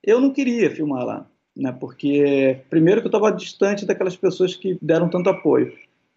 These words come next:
E também ali é um pouco, digamos assim, se você pensar bem a arquitetura, um pouco, já é um pouco austríaca, assim, alemã, né? Ali é, tem uma parte que é uma parte do Império Austro-Húngaro, né? Foi, né?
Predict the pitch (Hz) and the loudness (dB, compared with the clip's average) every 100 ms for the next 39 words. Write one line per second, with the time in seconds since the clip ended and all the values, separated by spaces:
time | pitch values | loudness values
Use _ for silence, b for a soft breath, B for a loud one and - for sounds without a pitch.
0 | - 269 277 214 226 247 262 208 226 233 | -2 2 4 4 2 2 -2 -2 -4 -6
1 | 202 202 - 202 185 208 185 190 185 165 | -6 -6 -2 0 0 -2 -4 -4 -4 -6
2 | 185 170 151 139 - 165 175 175 - - | -4 0 0 -2 -6 -4 0 -2 -4 -18
3 | _ 165 151 160 156 160 156 151 117 - | _ 0 0 2 2 4 4 2 -2 -4
4 | - 147 156 190 190 147 190 185 190 208 | 0 0 2 4 6 4 2 0 0 -2
5 | 202 190 - 208 208 196 160 - _ - | -2 -4 -2 0 4 4 4 -2 _ -4
6 | 160 - 180 202 170 139 131 - 160 151 | -4 -2 0 4 4 2 -2 -6 -4 -2
7 | 143 156 185 175 143 143 151 147 - - | 0 0 0 0 0 0 -2 -4 -14 -20
8 | - - 143 170 175 170 - 175 170 160 | -18 -8 -2 2 2 0 -2 -2 0 0
9 | 175 165 - 175 151 165 156 165 - 160 | 0 -2 -2 -4 -2 -4 -4 -6 -2 0
10 | 160 151 - 147 156 190 143 135 147 147 | 0 -2 -2 -2 0 0 0 0 0 0
11 | - 175 151 139 | -2 0 2 0